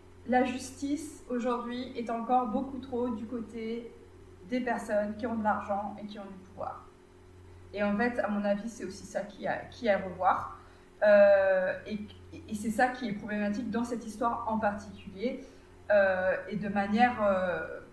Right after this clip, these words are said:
bah, de manière générale, euh, les lois sont pas de, du côté, euh, enfin, ne sont pas assez du côté, euh, des victimes.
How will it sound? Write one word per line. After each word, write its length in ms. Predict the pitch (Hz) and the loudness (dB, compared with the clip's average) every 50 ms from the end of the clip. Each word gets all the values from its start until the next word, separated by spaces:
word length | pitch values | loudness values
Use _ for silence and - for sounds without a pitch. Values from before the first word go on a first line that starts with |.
| - - - - - | -20 -20 -20 -8 -2
bah, 160 | - 180 196 | 0 2 2
de 100 | 185 233 | 2 4
manière 340 | 226 233 226 226 233 226 220 | 2 4 4 2 0 -2 -4
générale, 540 | 214 208 208 202 196 190 208 233 247 240 220 | -4 -4 -4 -2 -2 2 4 4 4 4 2
euh, 240 | 180 165 160 - - - - - - - - 208 | 0 -2 -2 -4 -6 -8 -10 -14 -16 -16 -12 -8
les 100 | 202 190 | -8 -4
lois 160 | 190 214 226 | -2 -2 -2
sont 180 | 220 - 202 185 | -2 -4 -6 -4
pas 160 | 214 214 208 | -2 -2 -2
de, 320 | 208 208 202 196 170 180 | -2 -4 -6 -6 -6 -8
du 160 | 175 165 - | -8 -12 -14
côté, 440 | - - 220 208 - 233 208 208 214 | -14 -10 -10 -10 -8 -8 -8 -6 -4
euh, 200 | 190 160 156 - - - - | -4 -4 -4 -6 -10 -8 -2
enfin, 240 | - 190 165 - - - - - - - | -2 0 0 -2 -4 -10 -14 -18 -8 -2
ne 100 | - 240 | 0 0
sont 200 | 233 - 262 226 | 2 2 2 6
pas 160 | 214 285 277 - - | 8 8 8 8 8
assez 520 | 226 233 226 - - 269 262 269 294 302 - | 4 4 4 2 -2 -2 -2 0 0 0 0
du 160 | 214 202 - | -2 -6 -6
côté, 500 | - 247 233 220 226 247 240 247 247 226 | -6 -6 -6 -6 -4 -4 -2 -2 -2 -2
euh, 240 | 208 196 190 190 190 | -2 -2 -4 -4 -6
des 140 | 185 190 214 | -6 -6 -6
victimes. 300 | 208 - - - - | -6 -8 -10 -12 -14